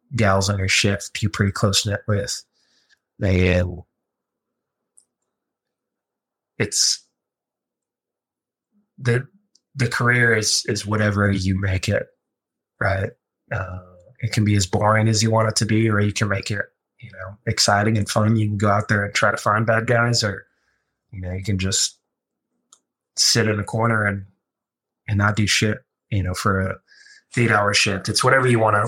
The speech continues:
wanna do. So, um, but it has a lot of,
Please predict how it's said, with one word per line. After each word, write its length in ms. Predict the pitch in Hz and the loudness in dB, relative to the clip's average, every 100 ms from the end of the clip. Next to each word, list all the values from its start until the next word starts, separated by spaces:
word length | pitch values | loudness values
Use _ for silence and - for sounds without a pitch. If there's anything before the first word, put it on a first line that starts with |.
| - | -4
wanna 220 | 104 98 | -6 -4
do. 200 | 95 95 | -4 -2
So, 260 | 95 - 92 - - - _ - - - | -2 0 0 0 0 -4 _ -20 -8 -2
um, 500 | 95 95 90 92 - _ _ _ _ _ _ _ _ _ _ _ _ _ _ _ - | 0 2 0 -2 -8 _ _ _ _ _ _ _ _ _ _ _ _ _ _ _ -8
but 300 | 120 104 101 - _ _ _ _ _ _ _ _ _ _ _ _ _ _ _ _ _ _ _ | 0 2 0 -6 _ _ _ _ _ _ _ _ _ _ _ _ _ _ _ _ _ _ _
it 160 | 147 151 | -2 0
has 220 | - 139 | 2 2
a 60 | 123 | 2
lot 200 | 120 113 | 4 4
of, 460 | 107 - - - | 2 -2 -6 -8